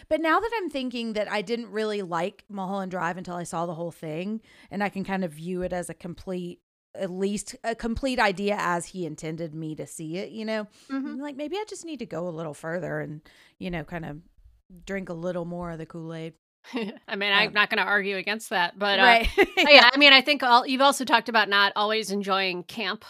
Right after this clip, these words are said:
Speaker 2: like, campy things, and he is
Speaker 1: Mm-hmm.
Speaker 2: definitely campy. He uses, like, he's got a really distinct sense of humor, and I think a lot of those elements that people, uh, you know, latch onto, like the llama, for obvious reasons, 'cause it's, like, a fucking llama shows up.
Speaker 1: Right.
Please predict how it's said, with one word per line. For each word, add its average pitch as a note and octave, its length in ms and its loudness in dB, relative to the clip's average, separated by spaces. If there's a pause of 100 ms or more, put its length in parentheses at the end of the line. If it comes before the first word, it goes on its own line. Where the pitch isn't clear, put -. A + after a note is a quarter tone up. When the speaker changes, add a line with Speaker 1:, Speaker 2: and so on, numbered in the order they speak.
Speaker 2:
like, A3 200 -8
campy G#3+ 380 -6
things, A3+ 260 0
and G#3+ 100 2
he C4 100 2
is A3 140 2
Speaker 1:
Mm-hmm. F3 80 -6
Speaker 2:
definitely G#3 460 2
campy. F#3 440 -4
He A3+ 200 -4
uses, A3+ 540 -2
like, - 220 -6
he's A3 300 -6
got A#3+ 160 8
a A3 100 2
really G3+ 280 -2
distinct G3+ 420 -6
sense G#3 180 -6
of F#3+ 120 -10
humor, F#3+ 300 -8
and G3+ 120 -4
I G3 80 -4
think G#3+ 180 -10
a G#3+ 60 -8
lot F3+ 220 0
of F#3 100 -8
those F3 200 -8
elements F#3 440 -8
that F#3+ 160 -10
people, E3+ 500 -10
uh, F#3+ 40 -6 (300)
you G#3+ 140 -8
know, F3 140 -6
latch F3+ 260 -2
onto, F3+ 360 -4
like F3 200 -8
the F#3 100 -8
llama, F3 360 -2
for F#3 160 -6
obvious G3 360 4
reasons, E3+ 300 -8
'cause E3+ 200 -12
it's, E3+ 220 -18
like, D3+ 200 -12
a F3+ 80 -8
fucking F3 320 -10
llama F3+ 340 0
shows E3+ 300 -10
up. F3+ 160 -4
Speaker 1:
Right. E3+ 260 0